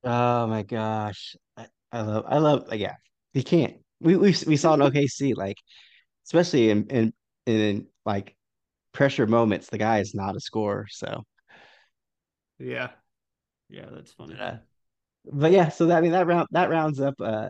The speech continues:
Speaker 1: the N B A playoffs. Like I said, uh, a lot of the game twos are tonight and tomorrow, so we'll have a good idea of who's going to the next round and who's, and who's not. Uh, Ja Morant also got hurt,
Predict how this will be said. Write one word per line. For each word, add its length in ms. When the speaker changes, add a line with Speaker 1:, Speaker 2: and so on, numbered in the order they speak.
Speaker 1:
the 120
N 140
B 140
A 60
playoffs. 540
Like 120
I 20
said, 320
uh, 300
a 60
lot 120
of 60
the 60
game 260
twos 320
are 60
tonight 500
and 180
tomorrow, 640
so 120
we'll 160
have 80
a 60
good 220
idea 420
of 100
who's 200
going 240
to 80
the 80
next 320
round 260
and 80
who's, 380
and 80
who's 180
not. 280
Uh, 260
Ja 200
Morant 360
also 300
got 240
hurt, 260